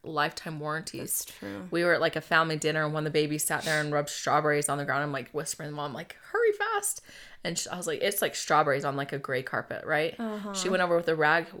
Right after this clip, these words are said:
Speaker 1: wiped it right up, and I was like, "What is this?"
Speaker 2: <laughs>
Speaker 1: I want
Speaker 2: What?
Speaker 1: that carpet.
Speaker 2: Oh my
Speaker 1: I'm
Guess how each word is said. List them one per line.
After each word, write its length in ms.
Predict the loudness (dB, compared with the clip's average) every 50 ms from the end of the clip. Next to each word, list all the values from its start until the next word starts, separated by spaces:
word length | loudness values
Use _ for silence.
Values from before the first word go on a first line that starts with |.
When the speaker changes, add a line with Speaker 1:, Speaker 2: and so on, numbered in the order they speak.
| -10 -6
Speaker 1:
wiped 280 | -4 -4 -4 -4 -6 -10
it 100 | -10 -8
right 220 | -8 -8 -8 -8
up, 180 | -8 -10 -10 -10
and 80 | -10
I 80 | -8 -8
was 140 | -10 -10 -14
like, 80 | -16 -18 _ _ _ _
"What 320 | _ -20 -20 -20 -20 -20 -20 -20 -18
is 140 | -16 -16 -16 -16 _
this?" 460 | -20 -20 -20 -14 -8 -4 -4 -2 0
Speaker 2:
<laughs> 1000 | 2 2 2 6 10 12 10 10 10 8 4 4 4 4 0 -4 -10 -10 -10 -10 -12 -12 -8
Speaker 1:
I 180 | -4 -2 0 0
want 300 | 2 2 2 2 2 2
Speaker 2:
What? 160 | 0 -2 -2 -2
Speaker 1:
that 320 | -2 0 0 0 -2 -2
carpet. 720 | 4 6 8 8 8 6 4 4 6 6 6 6 4 2
Speaker 2:
Oh 160 | -2 -2 -4 -6
my 100 | -6 -6
Speaker 1:
I'm 80 | -6 -6